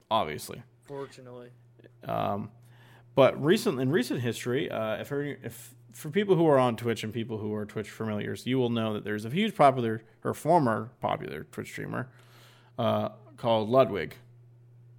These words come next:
Speaker 1: Ludwig is famous for his, uh,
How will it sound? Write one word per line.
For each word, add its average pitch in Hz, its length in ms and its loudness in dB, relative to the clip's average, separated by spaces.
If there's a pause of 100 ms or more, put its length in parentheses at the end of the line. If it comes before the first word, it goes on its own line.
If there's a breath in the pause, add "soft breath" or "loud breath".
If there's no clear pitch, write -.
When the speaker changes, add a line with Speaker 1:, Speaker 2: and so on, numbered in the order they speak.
(2250 soft breath)
Speaker 1:
Ludwig 147 340 4
is 135 120 2
famous 143 380 6
for 120 260 6
his, 107 540 4
uh, 95 400 -6